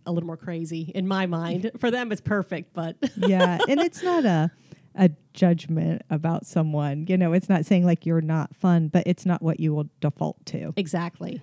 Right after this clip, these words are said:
Speaker 2: Like, your
Speaker 1: Exactly.
Speaker 2: default will not be that. And, um, and you made a good point of everyone has a little bit of each color. Same with disc.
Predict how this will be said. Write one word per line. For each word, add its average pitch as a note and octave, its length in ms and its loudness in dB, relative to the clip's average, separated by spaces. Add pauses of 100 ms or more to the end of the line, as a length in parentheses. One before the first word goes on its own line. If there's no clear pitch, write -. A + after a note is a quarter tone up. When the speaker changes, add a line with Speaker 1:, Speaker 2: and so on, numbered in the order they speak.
Speaker 2:
Like, F3+ 180 2
your F3 100 4
Speaker 1:
Exactly. E3 220 -2
Speaker 2:
default D#3+ 220 -2
will D3+ 100 -2
not D#3 240 -2
be D#3 160 0
that. D3+ 440 -4
And, F#3 300 2
um, E3+ 320 2
and G#3 180 6
you G3+ 80 6
made G#3 160 4
a F#3 60 2
good E3+ 220 -2
point F3 340 0
of D#3 180 -2 (360)
everyone G3+ 420 2
has D#3 400 0
a D#3 60 -4
little F3 280 2
bit D3+ 180 0
of D3+ 120 -2
each - 260 -4
color. D#3+ 300 2
Same F3 240 0
with D#3 180 -2
disc. D3+ 320 -4